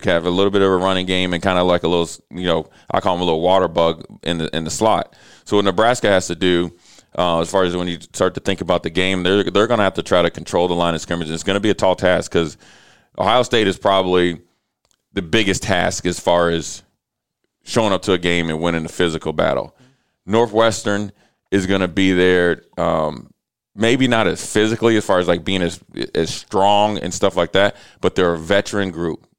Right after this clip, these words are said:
especially on the offensive side of the ball. They've got, they've played a lot of games together. So even though they weren't up to snuff last year, they're better this year, and you can see it when you watch them play. So from a technical standpoint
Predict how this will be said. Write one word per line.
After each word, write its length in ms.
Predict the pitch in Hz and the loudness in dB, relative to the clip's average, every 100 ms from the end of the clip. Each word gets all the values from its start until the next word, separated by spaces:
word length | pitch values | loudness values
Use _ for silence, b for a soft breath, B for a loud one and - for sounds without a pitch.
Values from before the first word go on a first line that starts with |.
| - | -8
especially 400 | 87 101 104 107 | -2 -2 0 -2
on 60 | |
the 60 | 87 | 0
offensive 380 | 95 90 90 - | -2 -2 -8 -2
side 160 | 90 | 0
of 60 | 85 | 0
the 80 | 76 | 0
ball. 340 | 78 69 - _ _ _ | -2 -2 -8 _ _ _
They've 200 | 92 95 | -2 0
got, 260 | 90 90 76 | 2 2 2
they've 160 | 90 | -2
played 160 | - 95 | 0 2
a 40 | |
lot 220 | 87 90 90 | 4 2 0
of 60 | |
games 320 | 87 90 87 | -2 -4 -4
together. 360 | 78 78 62 62 b b | -6 -4 -4 -6 b b
So 400 | - 95 87 - b b _ _ _ _ _ - | 0 2 0 -4 b b _ _ _ _ _ -6
even 180 | 107 101 | -2 0
though 80 | 101 | 0
they 80 | 95 | 2
weren't 220 | 101 98 | 2 0
up 80 | 92 | -2
to 60 | |
snuff 260 | - 98 90 | -4 -4 0
last 320 | 92 104 120 | 0 0 -2
year, 300 | 127 139 147 b b b | -4 -4 -4 b b b
they're 100 | 95 | -2
better 300 | 95 104 95 | 2 4 4
this 200 | 92 101 | 2 0
year, 120 | 87 82 | -2 -6
and 80 | |
you 80 | 95 | -6
can 100 | 95 | -6
see 220 | 87 160 | 0 2
it 100 | 160 | 2
when 140 | 98 98 | 2 0
you 40 | |
watch 200 | 95 95 | 0 0
them 100 | 85 | -2
play. 300 | 87 101 85 - _ _ _ _ _ _ _ _ _ _ _ | 0 0 0 -4 _ _ _ _ _ _ _ _ _ _ _
So 160 | - 104 | -4 -2
from 180 | 104 87 | 0 -2
a 40 | |
technical 600 | - - 143 - 113 98 | -2 0 0 -2 -4 -4
standpoint 680 | - 90 85 - 85 82 | -2 -2 -2 -2 -2 -2